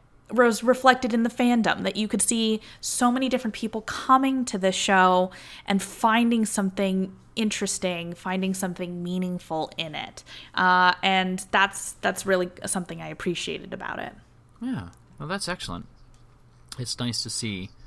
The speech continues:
Speaker 2: that kind of representation, and it's nice to know that that bleeds through to the fandom itself.
Speaker 1: Mm-hmm.
Speaker 2: Uh, speaking of fandom,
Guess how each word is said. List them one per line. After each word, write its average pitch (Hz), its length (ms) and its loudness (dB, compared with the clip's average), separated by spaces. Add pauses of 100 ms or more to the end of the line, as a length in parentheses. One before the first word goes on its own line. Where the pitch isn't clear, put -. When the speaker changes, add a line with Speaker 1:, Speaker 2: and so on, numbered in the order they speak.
(480)
Speaker 2:
that 107 220 -2
kind 98 140 -6
of - 20 -4
representation, 90 800 -8
and 82 80 -10
it's - 160 -12
nice 90 240 -8
to 92 80 -12
know 82 160 -10
that 80 200 -14
that 78 220 -12 (480)
bleeds 87 320 -10
through 85 160 -14
to 80 100 -14
the 80 80 -16
fandom 85 400 -14
itself. 90 380 -14 (880)
Speaker 1:
Mm-hmm. 190 400 -4 (480)
Speaker 2:
Uh, 160 320 8
speaking 147 580 -4
of 110 400 -6
fandom, 90 720 -8